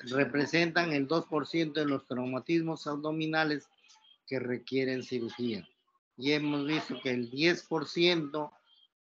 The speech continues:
de las lesiones, de los traumatismos abdominales severos requieren tratamiento, o sea, representan lesiones del tracto urinario. De este diez por ciento, el dos por ciento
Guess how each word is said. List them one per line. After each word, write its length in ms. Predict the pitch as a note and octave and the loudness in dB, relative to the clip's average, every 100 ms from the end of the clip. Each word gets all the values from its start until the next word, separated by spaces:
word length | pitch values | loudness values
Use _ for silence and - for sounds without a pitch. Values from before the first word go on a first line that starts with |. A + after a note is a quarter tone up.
| - | -8
de 180 | B2+ | -4
las 180 | C3 B2+ | 0 0
lesiones, 760 | B2 A#2+ - D#3 D#3 D3 B2+ - - B2+ B2+ | 0 -2 -2 0 0 -2 -4 -10 -14 -8 -4
de 80 | B2+ | -2
los 200 | B2+ B2 | -2 -2
traumatismos 760 | C#3+ C3+ C3 - E3+ D#3+ C#3+ | 0 0 0 0 0 0 -2
abdominales 720 | C#3 B2+ C#3 D3 D#3 D#3+ D#3 | -4 -2 0 2 2 2 2
severos 460 | E3+ E3 D#3+ D#3+ D3 _ - - - - - | 0 2 2 0 -4 _ -20 -18 -18 -20 -12
requieren 880 | C3+ C3 C#3+ C3+ - D3+ D#3 D3+ C3 | -8 -2 -2 -2 2 4 4 2 0
tratamiento, 1120 | C#3 C3 C3 B2+ B2+ C#3 C#3 C3 C#3+ C#3+ C3+ _ _ | -2 0 -2 -2 0 0 0 -2 -2 -2 -4 _ _
o 160 | C3 C3 | -10 -4
sea, 360 | D#3 C#3+ C3+ - - - - _ G#2+ A#2+ | 0 2 0 -4 -16 -16 -18 _ -14 -8
representan 880 | B2+ C3 C3+ C3+ - D3+ D3 D3+ D3 | -2 -2 0 -4 -2 -2 0 0 0
lesiones 580 | B2 - D3 C#3+ C#3+ C#3 - _ _ _ | -2 0 0 2 2 -2 -6 _ _ _
del 220 | B2+ B2 | -4 -2
tracto 360 | - C#3+ - C#3+ | 0 0 0 0
urinario. 560 | C#3+ D3 D#3 C#3 G#2 - - - - - _ - | 0 2 2 2 -2 -12 -20 -20 -20 -20 _ -4
De 200 | C#3 F3 | 2 2
este 220 | - F#3 | 4 2
diez 320 | F#3 F3+ - | 4 2 0
por 260 | - E3 D3 | -4 -2 -2
ciento, 680 | F3 F3+ E3+ D3 E3+ D#3 - _ - | 0 0 0 -2 -4 -6 -12 _ -12
el 380 | B2+ B2+ B2 A#2+ | -6 -4 -4 -2
dos 280 | D3+ D#3 - | 0 0 -2
por 220 | D3+ D3 | -4 -4
ciento 420 | - D#3+ D#3 D#3+ | -2 -2 -2 -4